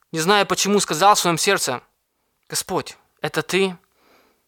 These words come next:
И я услышал голос, говорящий ко мне, который сказал мне:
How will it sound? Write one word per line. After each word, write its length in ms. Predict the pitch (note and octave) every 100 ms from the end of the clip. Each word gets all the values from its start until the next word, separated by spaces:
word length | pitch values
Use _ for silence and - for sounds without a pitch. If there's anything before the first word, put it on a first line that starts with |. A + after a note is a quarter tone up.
| -
И 60 | E3
я 120 | F#3+
услышал 540 | F#3+ A3+ A3 A3 G3 - _
голос, 460 | D3+ D3 F#3+ G#3+ F3+
говорящий 440 | F#3+ F3+ F#3 -
ко 140 | E3+ E3+
мне, 160 | F3+
который 280 | F3+ F3 E3+
сказал 380 | - E3 E3+ E3
мне: 240 | B2+ A2